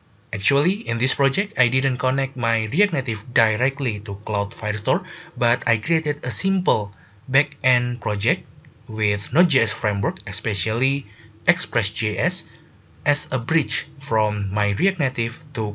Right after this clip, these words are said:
Cloud Firestore. For full tutorial and also the source code, you can check link on description below. So let's get started.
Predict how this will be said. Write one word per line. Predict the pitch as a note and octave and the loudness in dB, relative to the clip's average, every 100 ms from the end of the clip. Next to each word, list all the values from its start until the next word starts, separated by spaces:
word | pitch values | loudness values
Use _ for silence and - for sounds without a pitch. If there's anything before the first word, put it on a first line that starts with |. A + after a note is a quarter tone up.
| - | -4
Cloud | F#2 F#2 - | -2 -2 -4
Firestore. | - A#2 - B2+ F2+ - - - - - - - - | -4 -2 2 2 0 -6 -20 -20 -20 -20 -20 -20 -6
For | A#2 G#2+ | -2 0
full | - A#3 | 0 0
tutorial | F#3+ C3+ A2 G2+ D3+ - - | 4 4 4 2 0 -4 0
and | A2+ A2+ | 2 2
also | A2+ G#2+ A2 G#2+ | -2 -2 -2 -2
the | G2+ G2+ G2 F#2 | -2 -2 -2 -4
source | - F#3 G3 | 0 0 0
code, | - A2 B2+ - - | -2 -2 -4 -12 -18
you | A#2 B2+ | -6 -6
can | B2+ - C3+ C#3 C3+ | -4 -4 -2 -2 -2
check | - A2+ A2 - | -2 -4 -6 -6
link | A2 G#2+ G2 | -4 -4 -4
on | G2 F#2+ | -2 -2
description | G2+ - D#3+ - F3 B2+ | -4 -2 -2 2 2 2
below. | G#2+ F2+ - _ _ _ _ _ _ _ | 0 -4 -8 _ _ _ _ _ _ _
So | - F#2+ | -8 -6
let's | F2+ F#2+ C#3+ D3 | -4 2 2 2
get | A2+ A2 | -2 -2
started. | - - C#3+ B2 F#2 | -2 0 0 0 -8